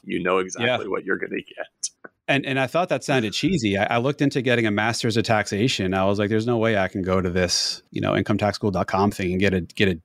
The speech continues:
Speaker 2: decent education about taxes." So I looked into masters, and it, it was just grossly overkill. Like, you know, there's corporate taxation, there's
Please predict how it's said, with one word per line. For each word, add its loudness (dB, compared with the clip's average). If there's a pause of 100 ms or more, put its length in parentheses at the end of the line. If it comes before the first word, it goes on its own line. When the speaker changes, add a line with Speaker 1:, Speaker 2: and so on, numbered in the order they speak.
Speaker 2:
decent 2
education 0
about 0
taxes." 0
So 0
I 0
looked 0
into 2
masters, 0 (560)
and 0
it, 2
it -2
was 0
just -6
grossly 0
overkill. -2
Like, -2
you 2
know, 2
there's 0
corporate -2
taxation, 0
there's 0